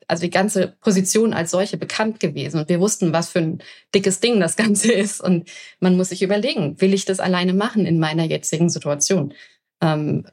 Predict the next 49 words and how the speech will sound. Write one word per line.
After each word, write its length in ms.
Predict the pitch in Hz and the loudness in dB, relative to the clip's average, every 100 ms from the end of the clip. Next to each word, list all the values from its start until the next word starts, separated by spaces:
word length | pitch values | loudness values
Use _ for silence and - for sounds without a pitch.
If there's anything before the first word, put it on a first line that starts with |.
| _ | _
für 200 | - - | -4 6
mich 320 | 185 220 - - _ _ _ _ | 6 6 0 -14 _ _ _ _
als 240 | 190 190 190 | -2 0 0
Mutter 260 | 214 233 | 0 0
von 200 | 208 196 | 0 -2
zwei 200 | 190 175 | 0 -2
noch 200 | 180 170 | -2 -2
relativ 340 | 180 196 196 190 | 0 0 -2 -2
kleinen 260 | 185 165 | 0 0
Kindern 340 | 170 202 214 190 | 0 0 0 0
war 120 | 190 | 0
klar, 180 | 190 180 | -2 -2
das 200 | 160 - | -2 -2
geht 160 | 160 | -4
jetzt 160 | 165 - | -2 -6
gerade 260 | - 240 | -6 -6
nicht. 320 | 269 330 - - _ _ _ _ _ - | -4 -4 -6 -16 _ _ _ _ _ 4
Und 200 | 190 185 | 4 4
vor 180 | 190 | -2
allem, 360 | - 330 254 285 - | -2 -4 -4 -8 -6
ich 200 | - 196 | -2 2
will 120 | 269 | 2
das 200 | 440 190 | 0 -4
gerade 260 | - - 135 | -8 -10 -12
auch 100 | - | -10
gar 200 | - - | -10 -8
nicht. 280 | 160 - _ _ _ _ _ - - _ _ | -12 -14 _ _ _ _ _ -20 -20 _ _
Und 460 | 202 202 196 190 - _ - | 2 4 2 0 -6 _ 0
der 140 | 196 | 0
Job 280 | 185 240 - | 0 -4 -6
selbst, 560 | - 240 311 175 - - | -6 -2 -2 -4 -8 -4
und 140 | 180 | -2
das 140 | 196 | 0
ist 120 | 226 185 | -2 -2
was, 120 | 170 | -2
was 100 | 170 | -2
mir 100 | 185 | -2
total 340 | 185 185 175 | -2 -2 -2
wichtig 360 | 208 - 233 - | -2 -4 -6 -2
ist, 340 | 170 - - | -4 -4 -2
wurde 200 | 190 202 | 2 2
in 240 | 196 185 180 | 4 2 2
dem 160 | 247 | 0
Moment, 460 | 294 208 214 233 190 | 0 0 0 0 0
in 160 | 185 | 0
dem 220 | 185 190 190 | 2 2 2
wir 100 | 180 | 0
überlegt 480 | 170 175 190 - | 0 0 -2 -2
haben, 400 | 185 175 175 170 | -2 0 0 -2